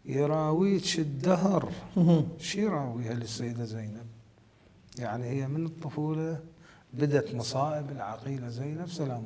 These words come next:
Speaker 1: الله عليها.
Speaker 2: سلام الله عليها.
Speaker 1: يراويك الدهر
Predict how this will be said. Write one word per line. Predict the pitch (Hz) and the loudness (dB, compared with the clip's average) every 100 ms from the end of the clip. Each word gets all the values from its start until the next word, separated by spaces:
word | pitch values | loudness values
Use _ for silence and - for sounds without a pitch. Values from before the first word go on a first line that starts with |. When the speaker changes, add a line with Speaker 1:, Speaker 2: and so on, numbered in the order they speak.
| 113 | -8
Speaker 1:
الله | 110 | -10
عليها. | 113 98 - | -10 -14 -10
Speaker 2:
سلام | - 160 143 | 0 2 4
الله | 160 - | 2 0
عليها. | 110 - - - - - - - - - - - - - - | -6 -12 -16 -20 -20 -20 -20 -20 -20 -20 -20 -20 -20 -20 0
Speaker 1:
يراويك | 156 165 170 175 196 202 - 185 | 12 12 12 12 12 12 10 6
الدهر | 160 165 165 139 | 8 10 12 10